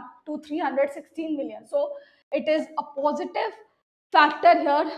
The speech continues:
that undernourishment has decreased. Unemployment rates have increased by twenty percent in twenty twenty due to covid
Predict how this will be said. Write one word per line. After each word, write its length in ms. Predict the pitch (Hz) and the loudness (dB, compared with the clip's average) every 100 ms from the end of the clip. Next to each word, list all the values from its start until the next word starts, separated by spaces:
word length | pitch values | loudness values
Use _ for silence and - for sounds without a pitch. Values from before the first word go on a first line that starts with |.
| - | -10
that 220 | 285 294 294 | -2 0 0
undernourishment 840 | 285 302 330 320 285 320 294 294 | 0 4 4 4 -2 -2 -2 -2
has 280 | 285 269 - - - _ - 214 | 0 0 0 -6 -20 _ -12 -4
decreased. 800 | 339 - 311 302 226 - - - _ _ _ _ _ _ _ _ _ - | -4 -2 0 0 -2 -12 -20 -20 _ _ _ _ _ _ _ _ _ -4
Unemployment 960 | 302 330 359 349 - 320 320 320 339 330 | 0 2 2 0 -8 0 0 2 -2 -2
rates 320 | 311 277 277 - | 4 4 4 -2
have 180 | 285 285 | 0 0
increased 540 | 294 269 311 302 311 | -2 -4 -4 -4 -2
by 120 | 311 294 | -2 -2
twenty 420 | 285 269 262 285 | -2 -4 -4 -4
percent 480 | 294 294 320 339 - | -4 -2 -6 -6 -6
in 160 | 311 | -8
twenty 260 | 294 294 285 | -4 -6 -6
twenty 360 | 277 294 277 339 | -8 -8 -8 -8
due 200 | 285 277 | -10 -12
to 140 | 277 | -4
covid 280 | 285 277 381 | 2 4 2